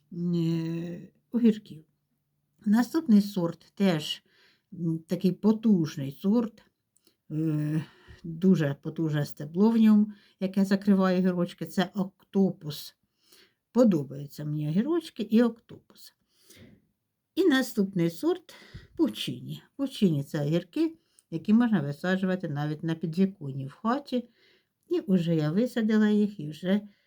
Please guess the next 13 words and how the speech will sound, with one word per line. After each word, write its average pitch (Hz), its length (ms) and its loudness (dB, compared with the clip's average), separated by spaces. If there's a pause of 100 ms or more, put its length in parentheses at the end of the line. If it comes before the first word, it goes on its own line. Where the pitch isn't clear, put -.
(160)
вони 151 240 -2
проросли. 175 800 -4 (1160)
Ну, 392 140 -2
і 247 120 -4
ще 269 180 0
хочеться 220 420 0
зупинитися 185 640 -2
на 180 160 0
сорті 170 440 -6
Соната. 180 800 0 (1000)
Це, 302 240 2 (760)
так 175 200 -2
скажемо, 160 460 -4